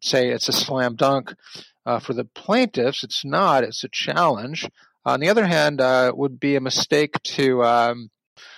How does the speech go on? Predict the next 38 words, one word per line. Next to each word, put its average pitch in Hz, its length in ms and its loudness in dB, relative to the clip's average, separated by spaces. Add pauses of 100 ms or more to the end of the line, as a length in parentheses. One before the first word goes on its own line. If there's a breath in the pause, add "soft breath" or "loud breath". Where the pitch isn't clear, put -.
(220 loud breath)
to 156 120 2
underestimate, 135 1040 0
um, 113 480 -4 (220)
either 139 220 0
the 127 80 0
merits 170 340 2
of 151 80 -8
the 147 80 -2
lawsuit, 139 600 2 (540 soft breath)
the 127 60 -4
lawsuits, 135 600 2
the 127 120 0
resources 135 720 2
that - 160 -4
these 123 280 -2
lawyers 151 340 4
are 120 60 -2
bringing 117 360 -4
to 127 160 -2
it, 123 100 0
or 131 260 0
the, 120 240 -2
the 123 140 -8
quality 147 460 4
of 107 60 -6
those 104 220 -6
lawyers. 107 260 -6
They're, 117 220 0 (140)
if - 380 -18
you 135 80 2
look 160 180 4
at 151 120 2
the, 127 200 2
um, 113 340 -2
the 143 80 -4
Craig 131 240 2
Wright 151 300 4 (360)
litigation, 123 640 0